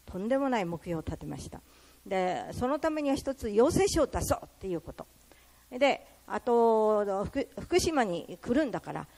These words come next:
えー、ふ-、被災地の声を直接世界の閣僚たちに聞かせたいっていうこととかね。だから私たちが、あの、黙ってはいないよっ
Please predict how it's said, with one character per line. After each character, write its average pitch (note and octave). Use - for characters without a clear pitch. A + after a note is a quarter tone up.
え F3+
ー、 -
ふ-、 -
被 -
災 F#4
地 A#3
の F3+
声 C#4+
を -
直 -
接 D#4
世 -
界 D4+
の A#3+
閣 -
僚 A#3+
た G#3+
ち -
に E3
聞 -
か D#4
せ E4
た A#3
い G3+
っ -
て -
い F3
う E3
こ D#3
と -
と -
か -
ね。 A3
だ A3+
か A#3+
ら A3
私 A#3
た C#4+
ち C4
が、 A3
あ G3
の、 F3+
黙 A3
っ D#4+
て F#4
は D#4
い A#3
な B3
い G3
よ F3
っ -